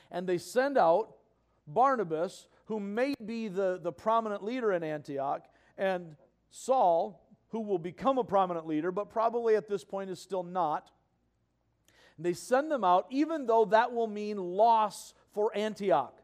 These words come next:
You're sending out some of your top leaders,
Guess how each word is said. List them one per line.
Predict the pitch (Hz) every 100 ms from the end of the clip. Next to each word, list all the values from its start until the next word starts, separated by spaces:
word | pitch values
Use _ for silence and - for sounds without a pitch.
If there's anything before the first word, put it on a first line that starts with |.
| _ _ _ _ _ _ _ _ _ _ _
You're | 160
sending | - 214 220 214
out | 208
some | 196 208
of | 208
your | 196
top | 208 208 202
leaders, | 254 269 202 196 -